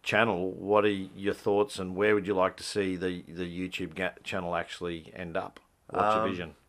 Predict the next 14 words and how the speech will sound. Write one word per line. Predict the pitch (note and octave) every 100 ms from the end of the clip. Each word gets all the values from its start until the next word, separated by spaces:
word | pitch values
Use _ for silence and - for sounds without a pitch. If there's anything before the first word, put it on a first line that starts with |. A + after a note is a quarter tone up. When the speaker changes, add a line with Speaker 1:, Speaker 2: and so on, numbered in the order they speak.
| -
Speaker 2:
well, | G#2+ G#2+
yeah, | A2+ A#2+ A#2
as, | A#2 F#2+
as, | - G#2 F#2+ -
uh, | F#2 E2+
we | F2+
touched | - -
on | E2
earlier, | F#2 F2
like, | E2+ E2+
it'd | E2
be | F2+
nice | F2+ F2+ -
to, | E2+ D2+